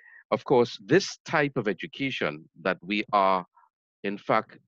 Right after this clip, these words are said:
creating through these Zoom calls is going to be a continuous stream, as we had spoken about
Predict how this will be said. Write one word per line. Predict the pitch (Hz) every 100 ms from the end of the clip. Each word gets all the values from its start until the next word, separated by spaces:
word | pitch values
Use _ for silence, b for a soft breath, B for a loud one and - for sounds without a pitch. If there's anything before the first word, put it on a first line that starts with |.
| -
creating | - 123 113 143 139 85 73 73
through | - 120 101
these | 120 110
Zoom | 101 78
calls | - 76 73 76 _ B B B B _ _ _ -
is | 117 95
going | 120 127 139
to | 135
be | 113 107
a | 98
continuous | - 104 - 156 131 135 139 - _
stream, | - - - 127 107 123 -
as | 90 87
we | 92 95
had | 92
spoken | - - 131 113
about | 113 92 90